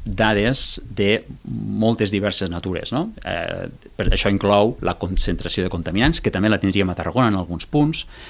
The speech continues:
Eh, tenim també el tràfic al port, que també el tindríem en el cas de Tarragona. El tràfic aeri en el cas de Tarragona no sabem fins a quin punt lo, l'aeroport de Reus quedaria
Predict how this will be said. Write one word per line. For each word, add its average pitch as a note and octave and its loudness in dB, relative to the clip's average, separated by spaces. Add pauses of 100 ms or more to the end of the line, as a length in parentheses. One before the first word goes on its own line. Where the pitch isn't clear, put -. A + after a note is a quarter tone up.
(380)
Eh, G#2 2 (160)
tenim G#2 2
també G#2 2
el F2+ -2
tràfic G2 2
al E2+ 2
port, D3 4
que - 2
també F2+ 2
el E2+ -6
tindríem F2+ 4
en F2 -4
el F2 -6
cas F#2 -4
de F2 -10
Tarragona. A#2 2 (420)
El G2 -2
tràfic A#2 2
aeri A#2 2
en G#2+ 2
el - -2
cas G#2 0
de - 0
Tarragona G#2 4
no G2 0
sabem G2 2
fins F#2 -6
a F2 -4
quin F#2+ -4
punt G#2 4
lo, F#2 -4 (100)
l'aeroport F#2 0
de F#2+ 2
Reus F#2 0
quedaria F#2 -2